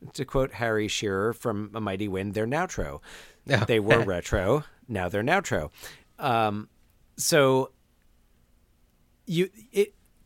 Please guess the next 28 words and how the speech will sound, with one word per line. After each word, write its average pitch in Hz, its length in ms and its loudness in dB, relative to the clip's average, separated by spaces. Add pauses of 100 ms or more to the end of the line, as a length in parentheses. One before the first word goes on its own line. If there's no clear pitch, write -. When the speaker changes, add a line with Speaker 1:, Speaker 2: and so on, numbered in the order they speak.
(180)
Speaker 1:
you 165 200 2
also 165 260 2
have 120 240 2
home 113 260 -2
video, 160 360 -2
like, 120 180 -2
video 143 400 2
games 147 500 -2 (200)
that 123 220 0
are 127 140 -4
incre-, 127 240 -4 (220)
Xbox, 127 800 -2
P 107 180 -4
S 107 400 -6
four, 139 500 2 (360)
whatever 120 480 4
fictional 110 520 0
video 127 300 2
game 117 180 0
system 113 300 -4
you 110 80 0
come 110 180 -4
up 104 120 -4
with. 113 100 -2
There's 110 160 -4
so 135 160 -2
many 156 160 0
possibilities 113 1000 2